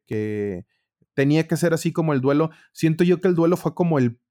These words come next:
uno de los picos de la serie y como donde termina la, la, el suspenso que había estado como tratando de ir construyendo, que se suelta en el, en el departamento, pero luego ya lo vuelve otra vez a construir hasta ese momento. Eh, pero yo,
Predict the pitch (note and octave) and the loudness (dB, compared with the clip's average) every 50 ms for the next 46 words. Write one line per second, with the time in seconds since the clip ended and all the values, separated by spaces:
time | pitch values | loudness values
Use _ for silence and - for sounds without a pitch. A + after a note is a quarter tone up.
0 | _ - D3 D3 C#3 D#3+ E3+ E3 D3+ - - _ _ - D#3+ D#3 - - F#3 E3 | _ -8 -4 -2 0 0 2 0 0 -2 -4 _ _ -8 -8 -6 -2 -2 -2 0
1 | E3+ F3+ E3+ D#3+ - - F#3 F#3 F#3+ F#3+ G3 F#3+ - C#3 C#3 - C#3 B2 B2 A#2+ | 0 0 0 0 2 2 2 4 4 2 0 -2 -4 -8 -8 -4 -4 -2 -2 0
2 | A#2+ A2+ A2+ A2 G#2 - - A#2 B2 A#2 B2 C3+ C#3+ D3+ D#3 E3 E3 E3 E3 D#3 | 0 -2 -2 -4 -4 -4 -2 -2 0 2 2 2 2 2 2 2 0 2 2 2
3 | D3+ D3 C3+ A#2+ B2+ C3+ C3 B2+ B2 B2 A#2+ A#2+ A#2 A2 - B2 A#2 - C3+ - | 2 0 0 0 0 -2 -2 -2 -2 -4 -4 -4 -4 -4 -4 -4 -6 -6 -10 -12
4 | - - - D3+ D3+ D3 C#3+ - - E3+ F3+ F3+ _ _ _ _ _ _ _ _ | -12 -4 -2 0 0 0 -2 -2 -2 -2 -2 -4 _ _ _ _ _ _ _ _
5 | - B2 B2 B2 B2 B2 A#2+ - - C3 B2+ - D3 C#3+ C#3 - B2 A#2+ - B2+ | -4 0 0 2 2 0 -2 -2 -4 -4 -2 -2 -4 -6 -6 -4 -6 -8 -6 -6
6 | B2 C3 C#3 C3+ B2+ B2 - D3+ D3 - - D3 C3+ B2+ C3+ C3 C3+ D3 D3+ _ | -4 -2 0 -2 -2 -2 -4 -6 -6 -6 -4 -4 -2 0 0 -2 -2 -4 -6 _
7 | - C3+ - - B2 - - C#3 C#3+ C#3 F3 F3 F3 F3 E3+ D#3+ C3+ C#3+ C3 C3 | -6 -8 -6 -4 -6 0 0 0 0 2 0 0 2 2 2 0 0 -2 -2 -2
8 | B2+ A#2+ A#2 A2+ A2+ A2+ B2 - - B2 A#2+ - B2 B2 B2+ B2+ - E3+ D#3 - | -2 -2 -2 -4 -4 -6 -8 -8 -6 -8 -6 -4 -4 -2 -2 -2 -4 -6 -6 -2
9 | D3 B2 A#2 A2 - _ _ _ _ _ _ - - A#2+ B2 B2 B2 B2 B2+ C3+ | 0 0 0 -2 -2 _ _ _ _ _ _ -8 -2 0 2 2 2 2 2 2
10 | C#3 C#3 C#3+ C3+ B2+ B2+ B2+ C3 C3+ C3 B2+ A#2+ G#2+ G#2 G2 - - A2 A2+ A#2 | 2 2 2 2 4 4 4 2 2 2 2 2 0 0 -4 -4 -4 -2 0 0
11 | A#2+ A#2+ B2+ B2+ - C3+ B2 - - - - C3 A#2+ - - A#2+ A#2 A#2+ A#2 - | 2 2 0 0 0 -2 -2 -2 -4 -6 -6 -6 -6 -2 -2 0 0 0 -2 -4
12 | - A2+ - C3 A#2+ A#2 A2+ A#2 C3 C3 B2 B2 G#2+ F#2 - _ _ _ _ _ | -6 -8 -6 -4 -2 -2 0 0 0 0 0 -2 -6 -6 -6 _ _ _ _ _
13 | _ _ - A2+ A#2 A#2 A2+ A2+ A2+ A2+ A2+ A2+ A2+ A2+ A2 G#2+ A2 A2 _ _ | _ _ -4 -2 0 2 2 0 0 0 -2 -2 -2 -2 -4 -6 -8 -10 _ _
14 | - - C#3+ D3 C#3+ D3 | -4 0 0 2 2 0